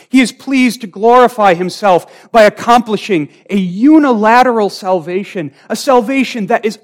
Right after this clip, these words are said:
absolutely unconditional from beginning to end. He is pleased to accomplish such a salvation. But he is so wise and good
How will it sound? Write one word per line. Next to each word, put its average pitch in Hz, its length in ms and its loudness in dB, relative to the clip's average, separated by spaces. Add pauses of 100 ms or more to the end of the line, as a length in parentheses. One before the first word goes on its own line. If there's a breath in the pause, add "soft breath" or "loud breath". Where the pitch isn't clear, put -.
absolutely 233 1040 -10
unconditional 240 1040 -4
from 196 300 -4
beginning 285 720 0
to - 340 -16
end. 170 600 -14 (920)
He 240 140 0
is 226 100 -2
pleased 220 840 -4 (320)
to 180 140 -14
accomplish 185 600 -4
such - 260 -4
a 185 60 -6
salvation. 156 840 -4 (680)
But 208 120 0
he 254 160 0
is 214 140 0
so 269 340 0
wise 226 600 -4
and 180 300 -4
good 156 420 -2